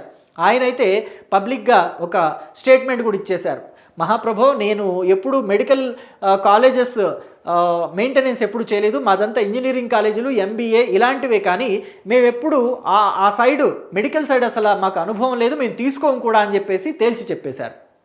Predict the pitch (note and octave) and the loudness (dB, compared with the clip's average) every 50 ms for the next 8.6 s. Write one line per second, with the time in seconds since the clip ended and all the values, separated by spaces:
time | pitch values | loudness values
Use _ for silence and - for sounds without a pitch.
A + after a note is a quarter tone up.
0 | - E3+ F#3+ G#3 D4+ A3+ D3+ E3 F3 G#3 B3 C4+ C#4 C#4 B3+ C4 C4+ C#4 D4 C4+ | -8 -2 4 4 4 4 4 4 4 4 4 2 0 0 2 2 4 4 4 4
1 | G3+ G#3+ A3+ - - - - - - G#3+ B3+ C#4 C4 A#3+ G#3 E3+ D3 - - - | 4 2 0 -2 -8 -16 -18 -12 -6 -4 -2 -2 -2 -2 -4 -6 -8 -10 -18 -18
2 | _ - F#3 F#3+ F#3+ A3+ B3 A#3+ D#4 D4+ D4+ D4+ D4+ C4 A3+ G#3+ G#3+ A#3 A3+ A3+ | _ -4 -2 0 0 0 -2 -2 0 2 2 4 4 4 4 6 6 6 4 2
3 | A#3 A3 A3+ A#3 A#3+ C4 B3 B3+ - - E3 F#3+ A3 B3+ C#4 C#4+ C#4 C4+ C4 C4+ | 0 0 0 0 -2 -2 -4 -6 -8 -4 0 0 2 2 2 2 2 2 2 4
4 | C4+ C4+ C4+ A3+ G#3+ A3 B3 B3 A#3+ A3 F#3+ G#3 G#3+ G#3+ A3+ A3 G3+ F#3+ F#3 - | 2 2 2 0 0 0 2 2 2 2 2 2 0 2 0 -2 0 -2 -2 -4
5 | A#3 - G3+ D3 - E3+ C3+ B2 A#2 - - G#3 G#3+ G3+ F3+ F3 G3 G3 - - | -4 -8 -8 -8 -6 -6 -8 -8 -8 -4 0 0 0 0 -2 -6 -8 -10 -10 -4
6 | - F#3 F#3+ G3+ C4 D4 - F3 E3 - G#3 F#3 E3+ - - E3 D#3 D3+ C#3+ C#3 | -2 0 0 0 0 -2 -2 -4 -4 -4 -8 -12 -10 -8 -6 -6 -4 -4 -6 -4
7 | C#3 C3+ B2+ - - - _ - D#3+ - - G3+ F#3+ F#3+ F#3 - - D#3 E3+ F#3+ | -4 -6 -6 -8 -12 -18 _ -8 -8 -4 -4 -2 -2 -2 -2 -2 -2 -4 -4 -4
8 | G3+ G#3 G#3 F#3 F3+ D#3+ D#3 D3 C#3 C3 B2 A#2+ | -4 -4 -4 -4 -4 -6 -6 -6 -8 -10 -12 -14